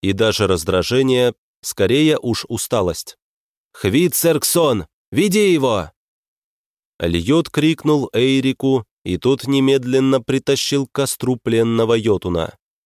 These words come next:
Я заметил, что все его пальцы крепко связаны так, чтобы он не мог пошевелить ни одним из них.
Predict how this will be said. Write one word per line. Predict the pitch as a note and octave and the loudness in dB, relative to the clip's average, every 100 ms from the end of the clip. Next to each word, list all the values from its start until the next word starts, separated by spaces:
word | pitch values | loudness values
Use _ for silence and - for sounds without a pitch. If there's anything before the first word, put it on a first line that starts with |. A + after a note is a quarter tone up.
| _ - | _ -12
Я | E2+ F#2 B2 | -2 0 2
заметил, | B2 B2+ B2+ B2+ B2 | 2 2 0 0 0
что | A2+ - B2 | 0 -2 -4
все | - - A#2+ | -4 0 0
его | A#2 G#2+ | 2 0
пальцы | G2 A2+ A2+ - A#2+ | 0 -2 -2 -4 -6
крепко | - F#2+ F#2 - F#2 | -2 -2 -2 -2 -4
связаны | - F#2 A2 G2+ F#2+ F2 | -2 0 0 0 -2 -2
так, | - A#2 - - - | 0 -2 -2 -14 -14
чтобы | - - G2 A2 | -6 -2 0 -2
он | - G#2+ G#2+ | 0 0 2
не | G2+ | 0
мог | G2 A#2+ - | 2 0 0
пошевелить | C3 A#2+ C3+ B2+ A#2 A2+ - | -4 -2 -4 -2 -2 -2 -4
ни | A#2+ | 0
одним | A#2 A#2 G#2+ F#2+ F#2 | 2 0 0 0 0
из | F#2 F2+ | -2 -2
них. | F#2 - - | -4 -6 -20